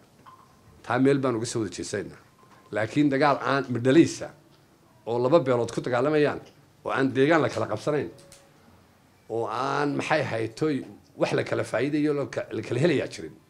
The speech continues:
Ma ka soo horjeednaa, waxaan ugu baaqaynaa labada dhinacba inay nabadgelyada ku soo dabaalaan xaaladda. Ku soo dabaalaan.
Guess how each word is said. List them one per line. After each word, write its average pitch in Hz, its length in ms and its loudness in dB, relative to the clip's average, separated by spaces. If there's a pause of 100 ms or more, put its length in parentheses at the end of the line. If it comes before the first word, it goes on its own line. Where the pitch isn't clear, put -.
(440)
Ma 113 80 -12
ka - 80 -18
soo - 200 -10
horjeednaa, 98 340 -8
waxaan 98 260 -8 (220)
ugu 113 140 -4
baaqaynaa 90 440 -4
labada 107 240 -2
dhinacba 95 320 -8 (1200)
inay 101 280 -6
nabadgelyada 90 640 -6 (720)
ku - 80 -20
soo 98 200 -6
dabaalaan 85 500 -10
xaaladda. 80 360 -14 (1300)
Ku 117 80 -12
soo 107 160 -8
dabaalaan. 80 420 -14